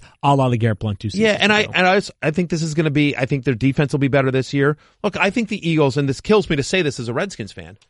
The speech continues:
Speaker 2: but I think they're going to be one of the elite teams in the N F L. I, you know, uh, where Vegas has them, what, ele-,
Speaker 1: Ten
Speaker 2: at,
Speaker 1: wins.
Speaker 2: at ten wins. I think I'd take the over there.
Speaker 1: Pound it.
Speaker 2: Uh, um, and, you know,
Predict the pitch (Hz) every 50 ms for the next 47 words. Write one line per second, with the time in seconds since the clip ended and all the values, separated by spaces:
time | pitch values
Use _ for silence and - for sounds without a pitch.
0 | _ _ _ - 135 160 156 202 196 185 196 170 156 165 160 160 156 160 143 139
1 | 139 139 135 135 123 117 131 147 151 - - 135 135 127 120 104 117 110 110 101
2 | 98 95 92 87 95 - 98 95 101 139 180 - _ _ _ _ - 117 123 -
3 | - 131 131 131 123 123 131 139 127 120 127 123 123 131 - - 147 160 165 160
4 | 151 127 127 175 175 165 156 - 170 151 139 123 143 131 135 135 127 135 131 127
5 | 127 - 175 196 208 175 135 107 90 - 135 156 - - 185 202 226 226 202 175
6 | 156 165 190 214 202 - - _ _ _ _ _ - - 135 170 170 160 156 -
7 | 180 185 143 156 143 139 165 190 175 160 135 127 127 123 143 180 - _ _ _
8 | _ - - 233 247 208 196 - _ - - 156 156 151 151 151 151 156 156 160
9 | - _ 165 180 175 170 170 170 170 170 170 165 156 143 135 _ _ _ _ _
10 | _ _ _ _ - - 151 156 160 143 143 165 151